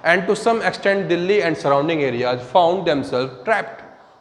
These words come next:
और इसी वजह से जो बहुत से हिंदू और सिख थे जो पाकिस्तान में, पाकिस्तान में बॉर्डर के साइड रह रहे थे, in the same way इंडिया में जो मुस्लिम्स थे, even जो दिल्ली और उसके आसपास के इलाकों में जो लोग रहते थे, वो अपने आप को ट्रैप्ड महसूस किए, वो अपने आप को कहीं फंसा हुआ महसूस करने लगे।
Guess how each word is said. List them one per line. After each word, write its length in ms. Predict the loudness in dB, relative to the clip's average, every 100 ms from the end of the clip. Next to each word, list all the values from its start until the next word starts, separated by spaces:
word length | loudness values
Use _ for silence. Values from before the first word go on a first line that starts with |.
| _
और 240 | -2 -2 -8
इसी 200 | -4 0
वजह 180 | 0
से 480 | 2 2 0 -2 -12 -8
जो 220 | 2 2
बहुत 360 | 4 2 2 2
से 300 | -2 -4 -2
हिंदू 360 | 0 2 2
और 80 | 2
सिख 220 | 0 -8 -6 -4
थे 80 |
जो 120 | -4 -4
पाकिस्तान 560 | -4 -6 -4 0 0
में, 200 | 0 -4
पाकिस्तान 460 | -4 -8 -8 -6 -4
में 200 | -4 0
बॉर्डर 220 | 2 2
के 120 | -2
साइड 280 | 0 0 0
रह 80 | -4
रहे 200 | -4 -6
थे, 380 | -6 -8 -8 -20 -20 -6
in 100 | 0
the 80 | 0
same 300 | 2 2 2
way 200 | 0 -2
इंडिया 340 | -2 2 2
में 100 | 2
जो 80 | 0
मुस्लिम्स 440 | -2 -2 -2 -4 -2
थे, 180 | -2 -2
even 460 | -6 0 4 4
जो 120 | 4
दिल्ली 360 | 2 2 2 2
और 60 | 2
उसके 200 | 2 2
आसपास 380 | 2 2 0
के 80 | 0
इलाकों 360 | 2 2 2 -2
में 200 | -2 -2
जो 80 | -2
लोग 200 | -2 -2
रहते 280 | -2 -4
थे, 180 | -6 -6
वो 380 | -6 -12 0 0
अपने 280 | 2 -2 2
आप 180 | 2 2
को 100 | -6
ट्रैप्ड 460 | -2 2 2 2
महसूस 360 | -2 -2 -6 -6
किए, 160 | -4
वो 160 | -2 -2
अपने 220 | -2 -4
आप 100 | -4
को 80 | -4
कहीं 160 | -6 -6
फंसा 360 | -2 0 4
हुआ 180 | 4 4
महसूस 380 | 0 -4 -8 -8
करने 220 | -8 -6
लगे। 260 | -8 -8